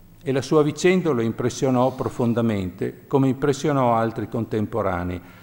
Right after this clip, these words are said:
al di là dei consensi e dei dissensi. Avendo rinunciato al diffuso ruolo di decoratore della grande storia, cosiddetta grande storia contemporanea,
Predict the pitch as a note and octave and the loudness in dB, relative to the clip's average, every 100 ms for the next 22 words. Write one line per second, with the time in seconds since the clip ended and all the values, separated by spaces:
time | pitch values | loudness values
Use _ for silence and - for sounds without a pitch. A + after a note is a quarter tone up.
0 | - - B2+ C3 D#3 E3+ D3 B2+ B2 B2+ | -20 -4 0 0 2 2 2 0 0 -2
1 | A2 - G2+ F#2+ - A2+ - A#2 G#2+ G#2 | 0 0 0 0 -4 -8 -4 -2 0 0
2 | G2 - - F2 E2+ E2 - F2 - - | -2 -6 -8 -8 -10 -12 -14 -16 -20 -20
3 | - - - - C#3 D3 F#3+ E3 C3 B2+ | -20 -20 -20 -10 0 4 4 4 4 4
4 | A#2+ - B2+ A#2 G#2 A#2 G#2 A2 F#2 G2+ | 2 4 4 4 0 -2 -2 -4 -6 -10
5 | - C3+ C3 A2 G2 A2+ A2+ A2 F#2+ F#2 | -4 -2 0 -2 0 2 2 2 0 -4
6 | F#2 G2+ - A2 G#2 C3+ B2 A2+ G2 G2 | -4 -4 -2 0 0 2 2 2 0 -4
7 | F#2+ G#2+ A2+ G2 F#2+ - A2 G#2+ G2+ F#2+ | -2 0 0 -2 -4 0 2 2 0 -6
8 | - F2 E2 G#2 A2 - F2 F2 F2+ E2 | -8 -8 -4 -4 -4 -4 -4 -2 -4 -6
9 | - A#2 G#2+ F#2+ - E2 G2+ F2 B2 A2+ | -6 -2 0 0 -4 -8 -6 -4 0 0
10 | F#2 F#2 | 0 -2